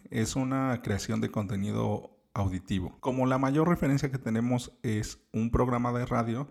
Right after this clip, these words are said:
esa va a ser nuestra guía. Si no somos tan fanáticos del radio, podemos escuchar algunos de los temas que le interesan a nuestra comunidad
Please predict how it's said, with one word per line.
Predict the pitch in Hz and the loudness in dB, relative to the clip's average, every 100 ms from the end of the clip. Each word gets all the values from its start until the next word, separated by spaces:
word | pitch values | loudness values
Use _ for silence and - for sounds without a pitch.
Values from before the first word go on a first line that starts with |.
| - | -4
esa | 107 104 - 117 | 0 0 0 0
va | 104 | 0
a | |
ser | 101 104 101 | 0 -2 -2
nuestra | 95 92 - 90 | 0 -2 -2 -4
guía. | 92 90 82 - | -2 -2 -4 -8
Si | - 117 | 0 2
no | 120 135 | 2 2
somos | 151 151 143 | -2 -4 -4
tan | 127 127 135 | -2 -2 -2
fanáticos | 131 131 - - 123 | -2 -2 -6 -4 -4
del | 131 120 | -2 -2
radio, | 127 120 113 139 - - | -2 -2 -4 -6 -12 -4
podemos | 101 101 107 - | -2 -2 -4 -4
escuchar | 110 117 - 120 | -4 -4 -2 0
algunos | 117 131 127 110 117 - - | 2 4 2 2 -4 -8 0
de | 107 | 2
los | 107 110 | 4 2
temas | - 127 120 117 | 4 4 4 2
que | 113 | 0
le | 101 | 2
interesan | 98 98 98 117 110 | 2 0 0 0 0
a | 101 | 0
nuestra | 98 98 104 | 0 -2 -2
comunidad | - 104 104 101 - | -2 0 0 0 0